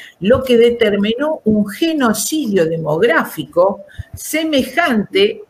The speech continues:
al que en el sexo contrario había logrado la guerra de Paraguay, eh, malhadadamente, eh, dirigida por Mitre y por el Imperio Británico contra nuestro vecino país hermano Paraguay,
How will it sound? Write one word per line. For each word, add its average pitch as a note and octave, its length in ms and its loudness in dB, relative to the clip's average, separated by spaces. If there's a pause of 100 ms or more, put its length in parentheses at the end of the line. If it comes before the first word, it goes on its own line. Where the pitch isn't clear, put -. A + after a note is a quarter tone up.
(100)
al G3 320 0
que G3+ 220 0
en F3+ 100 -8
el E3 220 -8
sexo - 440 -8
contrario B3 680 0
había A3 340 4
logrado G3+ 520 0
la E3+ 160 -2
guerra G#3+ 280 -2
de F3+ 140 -2
Paraguay, F3 720 -2 (500)
eh, B2 460 -2
malhadadamente, E3 1400 -2
eh, B2+ 340 -6
dirigida C#3 560 -4
por C3 180 -6
Mitre F3+ 380 -4
y - 60 -6
por B2+ 180 -6
el B2 80 -4
Imperio D#3 320 -2
Británico D3 680 -6
contra B2 320 -6
nuestro B2 320 -8
vecino C3+ 460 -12
país C#3+ 480 -6
hermano C#3+ 460 -4
Paraguay, D#3 600 0